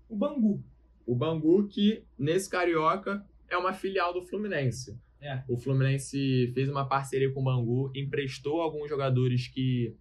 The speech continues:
Speaker 2: que estouraram a idade do, do sub-vinte.
Speaker 1: Tavam no sub-vinte e três,
Speaker 2: Já
Speaker 1: né?
Speaker 2: tavam no sub-vinte e três.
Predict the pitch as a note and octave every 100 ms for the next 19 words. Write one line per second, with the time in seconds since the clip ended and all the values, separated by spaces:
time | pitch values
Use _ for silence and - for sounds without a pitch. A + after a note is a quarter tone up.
0 | _ - _ - - C#3+ C3+ - C#3+ A#2
1 | B2 C#3+ D#3 - B2 B2+ B2+ A2+ A2+ C3
2 | C3 A#2 A#2+ A2+ G#2+ G2+ A#2+ B2 - A#2
3 | A#2 G#2+ C3 E3 - - C3+ C#3 C#3 C#3
4 | C#3 C3 C3 - D3 B2 A#2+ B2+ B2 B2+
5 | - B2+ B2+ - B2 A#2 D3+ D#3